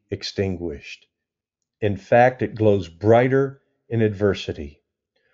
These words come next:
Will it take another nine eleven type event to put us on our knees, to get us before God again, to turn this country around?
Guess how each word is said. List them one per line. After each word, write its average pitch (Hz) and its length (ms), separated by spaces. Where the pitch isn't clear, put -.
Will 123 240
it - 140
take 131 260
another 120 460
nine 117 300
eleven 117 420
type 117 260
event 110 460
to 104 80
put 117 240
us 113 160
on 110 180
our 104 120
knees, 107 420
to - 80
get 104 180
us 104 140
before 107 400
God 104 340
again, 107 440
to 101 80
turn 110 320
this 104 340
country 113 400
around? 101 480